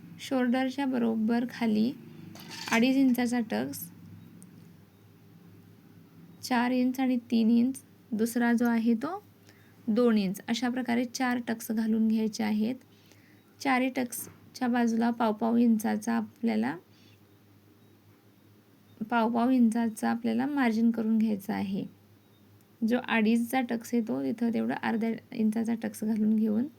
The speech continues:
व्यवस्थित मेजरमेंट टाकून घ्यायचं आहे. हा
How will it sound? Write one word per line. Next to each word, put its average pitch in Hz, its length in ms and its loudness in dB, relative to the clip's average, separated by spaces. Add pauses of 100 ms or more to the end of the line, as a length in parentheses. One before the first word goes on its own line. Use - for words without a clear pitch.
(1200)
व्यवस्थित 226 420 0
मेजरमेंट 233 560 4
टाकून 233 340 0
घ्यायचं 220 360 2
आहे. 220 280 0 (400)
हा - 180 -4